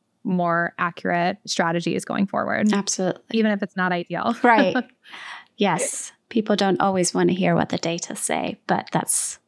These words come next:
Speaker 1: Yes.
Speaker 2: it's still equally important. Um,
Speaker 1: That is
Speaker 2: do you think consumers then respond differently when they know they're dealing with a B Corp?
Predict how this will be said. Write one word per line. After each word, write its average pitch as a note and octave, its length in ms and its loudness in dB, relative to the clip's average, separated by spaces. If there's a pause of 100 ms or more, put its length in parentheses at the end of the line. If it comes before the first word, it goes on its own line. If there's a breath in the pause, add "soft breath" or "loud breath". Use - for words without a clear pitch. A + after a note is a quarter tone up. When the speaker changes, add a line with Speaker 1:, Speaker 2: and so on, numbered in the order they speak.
(160)
Speaker 1:
Yes. F#3+ 180 2
Speaker 2:
it's - 100 -2
still F3+ 320 2 (200)
equally G#3 400 4
important. - 500 -4 (580 loud breath)
Um, G#3+ 400 4 (100)
Speaker 1:
That - 120 4
is G#3+ 80 2
Speaker 2:
do C4 120 6
you F4+ 60 6
think A4+ 160 2
consumers D4+ 640 4
then F#3+ 220 2
respond F#3+ 400 2
differently F3+ 520 -2
when F3+ 140 0
they F#3 140 0
know F#3+ 260 2
they're F3 180 2
dealing E3+ 380 0
with E3+ 220 0
a D#3+ 280 0
B F3+ 140 4
Corp? - 400 -4